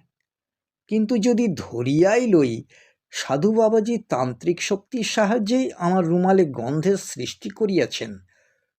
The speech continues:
তবু এত কষ্ট করিয়া তন্ত্র সাধনার ফল যদি দুই পয়সার আতর তৈরি করায় দাঁড়ায়, সে সাধনার আমি কোনো মূল্য দিই না।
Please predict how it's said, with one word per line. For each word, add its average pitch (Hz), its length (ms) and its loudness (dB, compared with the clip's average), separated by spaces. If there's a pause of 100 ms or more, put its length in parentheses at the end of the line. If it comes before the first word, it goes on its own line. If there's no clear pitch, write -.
(220)
তবু 226 360 0
এত 139 380 2 (140)
কষ্ট 226 380 0
করিয়া 247 440 0
তন্ত্র 147 500 -4
সাধনার 214 500 0 (520)
ফল 175 480 2
যদি 220 320 0 (120)
দুই 135 340 0
পয়সার 175 380 0 (240)
আতর 170 380 -2 (140)
তৈরি 202 280 0
করায় 262 340 0
দাঁড়ায়, 131 440 -2 (460)
সে - 280 -8
সাধনার 156 560 0
আমি 214 240 4
কোনো 185 240 2
মূল্য 120 380 -2
দিই 98 220 -14
না। 95 160 -18